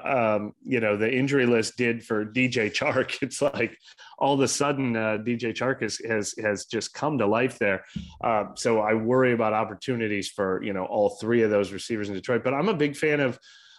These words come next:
uh, Jahan Dotson. Um, you had a stat about how, uh, how, how many points he had in four of the eight healthy games that he played.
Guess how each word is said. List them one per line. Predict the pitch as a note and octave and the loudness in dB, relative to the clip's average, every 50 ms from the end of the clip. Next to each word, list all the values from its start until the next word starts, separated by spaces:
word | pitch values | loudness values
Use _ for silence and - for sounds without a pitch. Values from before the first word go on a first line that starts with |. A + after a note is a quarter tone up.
| _ - | _ -4
uh, | - B2+ A#2+ A#2 A2+ A2+ A2 - | 0 2 4 4 4 2 2 -2
Jahan | - A2+ B2 A#2 A#2+ C#3 C3+ C3 B2 | -4 -4 -2 -2 0 0 -2 0 0
Dotson. | A#2 A#2+ A#2+ - - B2 A#2 A#2 A#2 - - - | 0 0 -2 -2 -4 -4 -4 -4 -6 -8 -6 -4
Um, | A#2 A2 G#2+ G#2 G2+ G2+ G2+ F#2+ - _ - | -2 0 0 0 0 -2 -6 -10 -12 _ -4
you | - C#3 D3 | 0 2 4
had | C#3+ | 4
a | C3 B2 | 4 2
stat | - - C#3+ C3 C3 C3 | 0 0 0 0 2 2
about | B2+ A#2+ B2 A#2 A#2 A2+ A2 A2 | 0 0 0 0 0 0 -2 -2
how, | A#2 A#2 A2+ G#2+ G#2+ G#2 G#2 G#2 - | -2 0 0 2 2 0 0 -2 -2
uh, | - A#2 A2 - - - - - - | -4 -6 -6 -6 -8 -10 -10 -10 -8
how, | - B2+ A#2 - B2 | -6 -6 -6 -4 -4
how | B2+ | -4
many | B2+ B2 A#2 | -2 -4 -4
points | - B2+ B2 A#2 - | -2 -2 -4 -2 -2
he | A#2+ A2+ | -2 -2
had | A#2 A#2 A2 | -2 -2 -2
in | G#2 | -4
four | - - - A#2 A#2 A#2 A#2 | -6 -2 2 4 4 4 4
of | A2 G#2 | 2 0
the | A2+ G#2+ | 0 -2
eight | A2 A2+ A#2 - _ _ _ _ - | 0 -2 -2 -4 _ _ _ _ -6
healthy | B2 A#2+ A#2 A2+ A#2+ A2 | -4 -4 -2 -2 -2 -4
games | A#2 A2+ A2+ A#2 A#2 G#2+ - | -2 -2 -2 -2 -2 -2 -2
that | A2 G#2 | -2 -2
he | G#2 A2 | -2 -4
played. | A2 - - A#2 A2 G#2+ A2 A2 A2 A2 A2 | -6 -4 -2 0 0 2 2 2 0 -2 -4